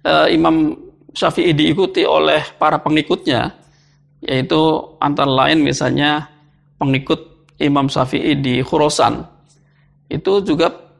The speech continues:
corak pemikirannya berbeda dengan corak pemikiran fikih, eh, para pengikut Imam Syafi'i di,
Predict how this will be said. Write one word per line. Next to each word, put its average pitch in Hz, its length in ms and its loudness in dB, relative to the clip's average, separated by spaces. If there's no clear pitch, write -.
corak 170 320 2
pemikirannya 175 960 0
berbeda 156 880 0
dengan 160 320 0
corak 160 240 0
pemikiran 156 640 0
fikih, 180 400 -4
eh, 151 160 0
para 151 320 2
pengikut 151 400 -2
Imam 143 320 -2
Syafi'i 147 400 -2
di, 151 400 -2